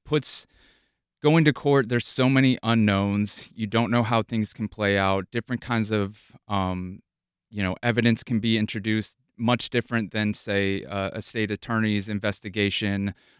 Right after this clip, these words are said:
um, looking into the background of the officer, things like that. I mean, it just seems like,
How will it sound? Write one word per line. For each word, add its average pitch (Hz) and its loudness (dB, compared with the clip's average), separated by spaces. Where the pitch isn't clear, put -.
um, 98 -4
looking 113 -2
into 107 0
the 101 -2
background 101 0
of 95 -4
the 104 -4
officer, 117 0
things 110 0
like 101 -2
that. 110 2
I 113 -2
mean, 113 2
it 113 -6
just 131 0
seems 123 2
like, 107 2